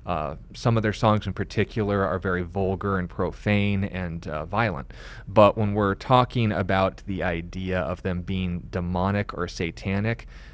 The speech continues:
again, I would say that they're not for everybody, and I wouldn't necessarily recommend, uh, listening to them, especially in church,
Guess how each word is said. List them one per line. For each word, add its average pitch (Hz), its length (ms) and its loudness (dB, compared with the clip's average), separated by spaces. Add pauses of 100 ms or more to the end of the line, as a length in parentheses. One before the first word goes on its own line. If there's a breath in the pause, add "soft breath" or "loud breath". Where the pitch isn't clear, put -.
(180 loud breath)
again, 95 500 2
I 98 140 0
would 113 300 4
say 98 460 4
that 87 380 -2
they're 90 280 -4
not 90 320 -2
for 92 340 -2
everybody, 110 800 2
and 92 100 -4
I 87 120 -4
wouldn't 92 300 -2 (220)
necessarily 95 720 -2
recommend, 92 680 0
uh, 80 100 -4
listening 98 400 -2
to 107 80 0
them, 107 180 2
especially 95 540 -4
in 73 80 -6
church, - 560 0